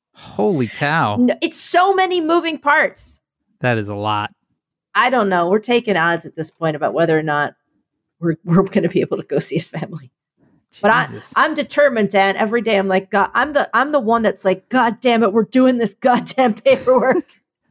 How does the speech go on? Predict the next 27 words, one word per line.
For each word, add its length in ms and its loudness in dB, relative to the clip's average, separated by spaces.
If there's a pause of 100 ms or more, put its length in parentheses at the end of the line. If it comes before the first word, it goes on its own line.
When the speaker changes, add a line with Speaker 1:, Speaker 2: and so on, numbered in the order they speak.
(2500)
Speaker 2:
I'm 140 0
so 240 0
glad 240 2
I 160 0
literally 600 0 (140)
ran 720 0
to 160 -10
Staples 640 0
to 100 -4
the 100 2
U 120 4
P 180 0
S 180 0
counter 540 0 (340)
all 320 4
those 280 4
weeks 320 -2
ago 480 0 (300)
to 100 0
get 200 2
it 120 4
in 120 4
the 80 4
mail 320 2
that 280 -2
<laughs> 20 -18
night. 440 -6